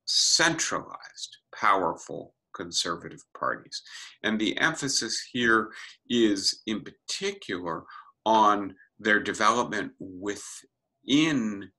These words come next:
the parliament or the legislative body, and that they be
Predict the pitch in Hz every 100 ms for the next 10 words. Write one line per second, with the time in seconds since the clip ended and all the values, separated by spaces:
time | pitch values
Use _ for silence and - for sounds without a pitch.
0 | _ _ _ 101 101 - 104 107 92 78
1 | - - 95 92 92 95 92 90 - -
2 | 87 82 - _ _ - 95 95 73 -
3 | _ - - _ - 110 104 98 90 -
4 | _ _ - 107 101 - 107 107 110 104
5 | 98 90 _ _ 104 95 - 120 131 127
6 | 120 117